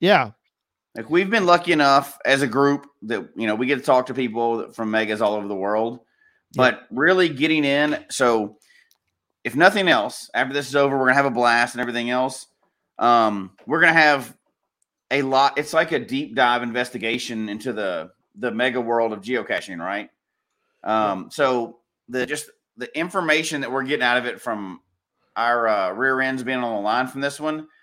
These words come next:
Speaker 1: Right.
Speaker 2: is gonna be huge. And I can't wait to really, I know, you know, I don't think everybody would wanna hear that, all the informa-, like, that would be a boring show, like, you're doing all the six months worth of prep work.
Speaker 1: Yeah.
Speaker 2: But it, maybe we'll do a couple of, uh, like,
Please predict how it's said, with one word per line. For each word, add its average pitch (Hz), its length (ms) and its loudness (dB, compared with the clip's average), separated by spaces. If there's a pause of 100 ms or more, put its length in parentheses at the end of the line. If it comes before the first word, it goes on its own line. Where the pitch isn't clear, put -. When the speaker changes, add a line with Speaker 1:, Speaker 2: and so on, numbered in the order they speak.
(220)
Speaker 1:
Right. 117 160 -6
Speaker 2:
is 110 80 -8
gonna 139 160 0
be 123 140 0
huge. 131 300 -2
And 127 80 -2
I - 20 -2
can't 160 260 -2
wait 151 200 2
to 131 100 -8
really, 127 500 0 (340)
I - 80 0
know, 196 280 4 (100)
you 139 120 -4
know, 92 280 0 (340)
I 160 40 2
don't 196 180 2
think 196 300 -4
everybody 151 480 2
would 156 140 -2
wanna 147 220 2
hear 151 240 -2
that, 151 360 -2 (800)
all 139 220 8
the 151 80 0
informa-, 143 280 -4
like, - 400 -2
that 156 120 2
would 156 100 -2
be 147 80 -2
a 131 60 -2
boring 123 340 0
show, 120 260 -2
like, 98 180 -2
you're 113 180 -10
doing 113 360 -6
all 117 160 2
the 101 240 -4
six - 240 -12
months 120 180 -4
worth 117 120 -8
of 95 60 -14
prep 117 240 -2
work. 127 260 -2 (560)
Speaker 1:
Yeah. 120 160 -4
Speaker 2:
But 127 120 2
it, - 80 -6 (220)
maybe 151 400 -2
we'll 160 180 -2
do 151 160 -2
a 131 40 -2
couple 123 340 -2
of, 113 120 -6
uh, 90 400 -2 (540)
like, 117 220 -6